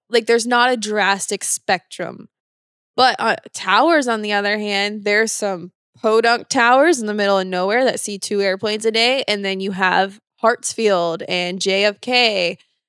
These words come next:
So on the tower side, they put you at a, like, super low-key tower, and you have to work your way up. Versus center, you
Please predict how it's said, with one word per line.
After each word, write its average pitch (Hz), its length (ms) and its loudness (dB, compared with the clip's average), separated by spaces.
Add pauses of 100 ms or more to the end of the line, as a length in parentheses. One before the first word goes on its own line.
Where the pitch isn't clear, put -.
(320)
So 226 240 0
on 202 220 0
the 185 80 -4
tower 277 580 2
side, 208 720 -4 (500)
they 208 160 0
put 208 380 -6
you 196 420 -4
at 185 160 0
a, 175 360 -4 (260)
like, 170 180 -4
super 202 880 -4
low-key 185 1040 -2
tower, 175 500 0
and 185 120 -8
you 190 140 -4
have 165 160 -2
to 180 100 -6
work 170 280 -4
your 175 140 -2
way 165 260 -2
up. 151 320 0
Versus 180 580 -2
center, 208 580 0 (500)
you 220 180 -6